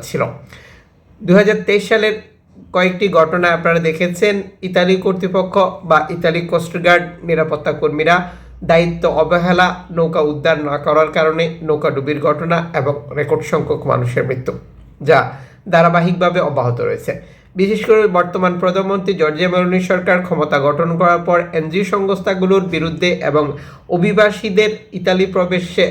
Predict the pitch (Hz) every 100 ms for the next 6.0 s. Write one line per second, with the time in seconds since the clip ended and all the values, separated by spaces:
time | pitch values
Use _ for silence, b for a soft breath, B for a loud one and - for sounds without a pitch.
0 | - 160 180 180 - 202 180 165 175 165
1 | 165 165 - 170 160 165 165 180 180 175
2 | 190 185 190 185 196 147 156 147 165 180
3 | 165 165 190 202 B B B - 175 190
4 | 170 160 196 196 - 196 196 165 165 139
5 | 135 123 120 - 165 180 196 196 147